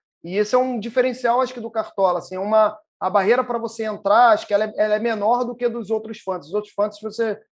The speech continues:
precisa aprender um pouco mais, porque o, o cenário dele é um pouco mais, mais complexo, né? O Cartola é um jogo ali que você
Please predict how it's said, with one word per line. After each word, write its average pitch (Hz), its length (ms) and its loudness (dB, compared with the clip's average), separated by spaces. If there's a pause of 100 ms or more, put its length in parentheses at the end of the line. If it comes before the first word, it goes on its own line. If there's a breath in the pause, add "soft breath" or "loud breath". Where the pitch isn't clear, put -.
(140)
precisa 214 280 -2
aprender 214 420 0
um 214 100 0
pouco 214 260 -8
mais, 214 220 0
porque - 220 -8
o, 214 260 -2
o 185 40 -10
cenário 214 560 0
dele 202 220 2
é 233 40 6
um 233 100 0
pouco 208 260 -8
mais, 202 360 -2
mais 190 180 -8
complexo, 170 600 -6
né? 160 140 -10 (240)
O 170 80 -14
Cartola 214 340 -2
é - 20 0
um 233 80 0
jogo 226 200 4
ali 220 140 0
que 220 80 -16
você 226 320 -2